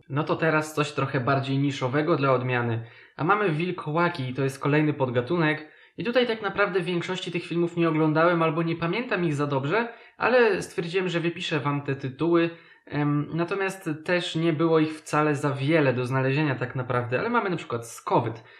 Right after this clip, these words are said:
z tysiąc dziewięćset osiemdziesiątego pierwszego, mamy Wilk, po prostu Wilk, mamy Wilkołak z dwa tysiące dziesiątego,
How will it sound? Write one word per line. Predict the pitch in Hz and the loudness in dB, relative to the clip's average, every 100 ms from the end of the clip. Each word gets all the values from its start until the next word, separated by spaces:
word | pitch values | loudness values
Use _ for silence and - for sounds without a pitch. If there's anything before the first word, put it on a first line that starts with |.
| _ | _
z | - | -10
tysiąc | 147 139 127 | -6 -2 -2
dziewięćset | 113 143 180 175 170 | 0 0 -2 -4 -4
osiemdziesiątego | 165 165 156 160 160 156 | -2 -4 -4 -2 -2 -2
pierwszego, | 160 - 139 117 | -4 -2 -2 0
mamy | 147 208 202 185 - _ - | 0 0 -2 -6 -12 _ -8
Wilk, | 127 151 113 - | 0 2 0 -4
po | - | -6
prostu | 147 139 127 127 120 | 0 0 0 -4 0
Wilk, | 175 247 - - - - | 0 0 -8 -20 -6 -2
mamy | 185 175 | 0 0
Wilkołak | 170 165 - 147 120 117 | 0 0 2 4 2 0
z | 120 | -4
dwa | 131 | -6
tysiące | - 131 127 131 | -4 -6 -4 -6
dziesiątego, | 127 135 127 117 113 139 175 | -4 -4 -2 -2 2 0 -2